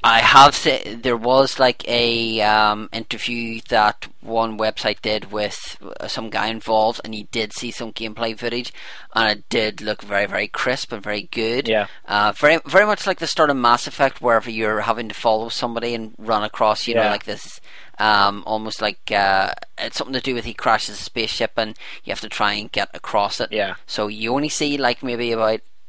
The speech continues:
Speaker 1: thirty seconds, a minute of it.
Speaker 2: Yeah.
Speaker 1: But what, what you see is very true to the Star Wars universe, and
Speaker 2: Yeah.
Speaker 1: it does look,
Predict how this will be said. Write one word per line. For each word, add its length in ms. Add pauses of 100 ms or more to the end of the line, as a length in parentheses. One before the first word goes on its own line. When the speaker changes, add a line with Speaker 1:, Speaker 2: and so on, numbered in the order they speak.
(280)
Speaker 1:
thirty 200
seconds, 600
a 40
minute 420 (100)
of 160
it. 120 (240)
Speaker 2:
Yeah. 320
Speaker 1:
But 160
what, 360
what 160
you 60
see 380
is 360
very 520 (360)
true 180
to 100
the 60
Star 260
Wars 300
universe, 500
and 140
Speaker 2:
Yeah. 60
Speaker 1:
it 80
does 240
look, 260